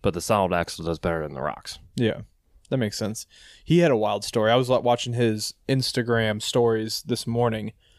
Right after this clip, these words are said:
Speaker 2: Um, he posted at, like, it was, like, three A M our time.
Speaker 1: Yeah.
Speaker 2: Um, he had a, a Pelican box on the back of his car.
Speaker 1: Oh, God.
Speaker 2: Um, but it was, he, he said it was the, uh,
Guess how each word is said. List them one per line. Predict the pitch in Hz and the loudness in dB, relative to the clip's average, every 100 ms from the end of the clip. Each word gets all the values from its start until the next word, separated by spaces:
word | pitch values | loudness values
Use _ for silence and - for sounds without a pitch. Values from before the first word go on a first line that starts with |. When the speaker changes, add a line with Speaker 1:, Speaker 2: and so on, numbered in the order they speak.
| _ _ _ _ | _ _ _ _
Speaker 2:
Um, | 113 104 98 - - _ - _ | -4 -2 -2 -6 -12 _ -20 _
he | - 135 | -6 -4
posted | - 117 - - | 0 -2 0 -2
at, | 107 | -2
like, | 92 107 104 - _ _ _ - _ _ _ _ _ _ _ | -2 -4 -6 -14 _ _ _ -20 _ _ _ _ _ _ _
it | 151 | -4
was, | 113 | -2
like, | 104 - - | -2 -6 -4
three | 127 117 | 2 2
A | 107 | 2
M | 107 | -2
our | 113 | -2
time. | 120 117 123 117 | -2 -2 -4 -2
Speaker 1:
Yeah. | 98 87 85 - _ _ _ _ _ - | 0 2 0 -8 _ _ _ _ _ -6
Speaker 2:
Um, | 113 107 107 - - _ _ | -4 -2 -2 -6 -18 _ _
he | - - 160 156 123 117 - _ _ _ _ _ _ _ _ _ | -8 0 0 2 0 -2 -6 _ _ _ _ _ _ _ _ _
had | 127 117 | 0 2
a, | 113 110 107 110 - | 2 2 -2 -8 -4
a | - | -4
Pelican | - 139 151 135 110 | 0 2 2 0 -2
box | 107 110 - | -2 -2 -2
on | 113 | -4
the | 107 | 0
back | 107 - | -2 -2
of | 107 | -8
his | 101 | -4
car. | - 107 104 - _ - | 0 0 0 -4 _ -2
Speaker 1:
Oh, | - - | 0 0
God. | - - - - _ _ _ | -2 -6 -14 -16 _ _ _
Speaker 2:
Um, | 123 107 95 65 - - | 0 2 -2 -6 -12 -4
but | - 147 | 0 2
it | |
was, | 139 123 | 2 0
he, | - 147 127 | -2 -2 0
he | 143 151 | 0 2
said | - 147 | 2 4
it | 131 | 4
was | 127 110 | 2 0
the, | 123 117 110 | 2 4 4
uh, | 104 92 | 4 2